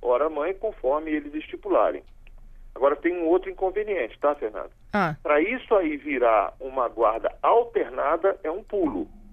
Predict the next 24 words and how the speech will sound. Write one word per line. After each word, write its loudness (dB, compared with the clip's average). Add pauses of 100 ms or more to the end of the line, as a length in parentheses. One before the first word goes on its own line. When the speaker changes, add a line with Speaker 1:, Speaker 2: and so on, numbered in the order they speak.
(480)
Speaker 1:
Porque -2
há 4
uma 2
tendência 2
de -10
quando -6
você -4
tá 2
sozinho -4
naquela -4
casa 0
com -6
aquelas -6
crianças, 0 (480)
você 4
dizer, 0
"Não, 4
quem 0
manda 0
aqui -6
sou 2
eu." 2 (420)
Ou 4
então 2